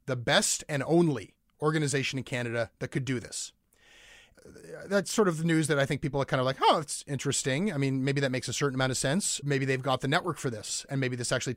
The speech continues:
you know, relieves the government. But then people started asking questions, and to, and to run through the, the kind of questions that were asked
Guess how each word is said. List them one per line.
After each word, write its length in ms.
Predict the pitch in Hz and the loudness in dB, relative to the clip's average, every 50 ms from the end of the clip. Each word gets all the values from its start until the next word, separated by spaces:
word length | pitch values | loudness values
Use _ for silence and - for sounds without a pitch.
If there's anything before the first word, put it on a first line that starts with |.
| - | -4
you 100 | 156 135 | -6 -4
know, 80 | 120 113 | -4 -2
relieves 360 | 117 135 139 143 143 135 117 | -2 0 0 0 0 0 -2
the 80 | 143 120 | -4 -2
government. 500 | 123 127 123 123 117 117 113 - - - _ _ - - - - _ _ - | -2 0 0 0 -2 -4 -4 -8 -12 -16 _ _ -20 -20 -20 -20 _ _ 2
But 80 | 196 | 4
then 100 | 226 247 | 4 6
people 160 | - 233 196 202 | 6 4 4 4
started 240 | - 190 170 160 | 2 4 4 4
asking 220 | 156 139 - 143 135 | 4 2 0 -4 -4
questions, 420 | - 139 117 - - 120 110 - | -2 -2 -2 -2 -4 -8 -8 -8
and 80 | 127 123 | -8 -8
to, 140 | - 151 - | -8 -8 -6
and 120 | 147 135 | -6 -6
to 100 | - 143 | -4 -2
run 180 | 139 170 202 214 | 2 4 4 4
through 200 | - - 185 165 | 2 0 -2 -2
the, 180 | 151 143 139 135 | 0 -2 -4 -4
the 80 | 143 | -6
kind 180 | - - 139 131 | -6 -4 -4 -4
of 80 | 117 | -4
questions 460 | - - 175 175 160 - - 160 135 120 | -4 -2 0 0 0 -2 -4 -6 -6 -6
that 80 | 123 | -8
were 100 | 131 131 - | -10 -6 0
asked 480 | - 131 131 135 135 - - - - | 4 4 4 4 4 0 -4 -8 -10